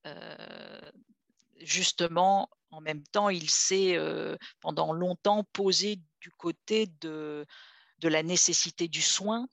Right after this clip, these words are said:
de, donc de le-, de l'obligation de ne pas abandonner, euh, cette notion-là.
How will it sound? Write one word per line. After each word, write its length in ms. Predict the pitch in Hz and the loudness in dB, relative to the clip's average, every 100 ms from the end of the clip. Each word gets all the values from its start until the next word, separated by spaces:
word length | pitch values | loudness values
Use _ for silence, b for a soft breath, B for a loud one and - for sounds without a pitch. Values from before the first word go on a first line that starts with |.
| _ _ _ _ _ _ _ _ _ - | _ _ _ _ _ _ _ _ _ -16
de, 1300 | 165 151 160 156 156 151 147 147 147 147 143 - - _ _ _ _ | -14 -14 -16 -14 -14 -14 -16 -18 -18 -18 -18 -20 -20 _ _ _ _
donc 380 | - 165 160 | -20 -20 -18
de 100 | 156 | -14
le-, 320 | 156 160 160 160 | -12 -12 -14 -14
de 100 | 160 | 2
l'obligation 880 | 165 196 185 196 196 185 - 208 | 4 4 4 0 4 4 4 2
de 160 | 202 170 | 0 -2
ne 120 | 160 | -2
pas 340 | 151 165 160 202 | 0 2 4 2
abandonner, 880 | 196 185 202 175 180 185 202 208 202 _ | 2 0 -2 -2 -2 -2 -4 -6 -8 _
euh, 380 | - 160 165 165 | -18 -16 -14 -6
cette 340 | 151 - 165 - | -2 0 -2 -6
notion-là. 760 | 165 160 - 175 165 170 226 | -8 0 0 2 0 2 2